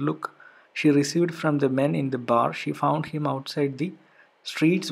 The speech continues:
wa-, walking. അപ്പം നമ്മുടെ ചാത്തോ ചേട്ടൻ ബാറിലുണ്ടെന്ന് കരുതിയാണ് നമ്മുടെ അമ്മ കയറി ചെല്ലുന്നത്. പക്ഷേ അവിടുത്തെ ആളുകളെല്ലാം ഇവളെ രൂക്ഷമായിട്ട് നോക്കുകയാണ്. അപ്പം ഇവള് വെളിയിലേക്ക് ഇറങ്ങിപ്പോയി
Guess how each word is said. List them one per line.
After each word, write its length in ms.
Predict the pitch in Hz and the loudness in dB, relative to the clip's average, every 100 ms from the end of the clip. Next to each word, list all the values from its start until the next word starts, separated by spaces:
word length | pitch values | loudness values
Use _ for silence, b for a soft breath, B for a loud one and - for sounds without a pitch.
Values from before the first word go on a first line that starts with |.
| 131 | 0
wa-, 280 | 123 135 139 | 2 2 4
walking. 300 | 135 135 139 170 | 2 0 -14 -10
അപ്പം 180 | - 156 - - 151 | -4 -4 -6 -6 -2
നമ്മുടെ 280 | 156 170 185 - | 2 0 -2 -6
ചാത്തോ 340 | 160 151 147 170 170 | 0 0 2 0 2
ചേട്ടൻ 240 | 165 190 - B B B 143 | 0 -4 -10 B B B 4
ബാറിലുണ്ടെന്ന് 600 | 147 156 170 170 160 165 160 | 6 8 6 4 4 4 4
കരുതിയാണ് 420 | 151 156 147 139 147 | 4 4 2 0 -2
നമ്മുടെ 260 | 135 139 160 139 | -2 -2 -2 -2
അമ്മ 160 | 131 139 180 190 | -2 0 -2 -2
കയറി 240 | 143 147 151 | -2 0 0
ചെല്ലുന്നത്. 260 | 127 123 135 | -2 -4 -4
പക്ഷേ 140 | - 135 | -2 -2
അവിടുത്തെ 340 | 131 143 - 160 - 131 | -2 -4 -4 -6 -2 0
ആളുകളെല്ലാം 500 | 123 135 139 131 135 120 | 0 2 2 2 0 -2
ഇവളെ 200 | 127 147 131 | -4 -4 -6
രൂക്ഷമായിട്ട് 460 | 131 139 139 139 131 | -8 -2 0 0 -2
നോക്കുകയാണ്. 380 | 123 - 120 - _ b b b b b - | -4 0 -2 -2 _ b b b b b -10
അപ്പം 200 | 127 147 - - - 135 | -2 0 -2 -14 -6 0
ഇവള് 180 | 135 160 147 | 4 4 6
വെളിയിലേക്ക് 360 | 135 143 139 131 | 4 4 2 0
ഇറങ്ങിപ്പോയി 400 | 127 135 131 | 0 -2 -2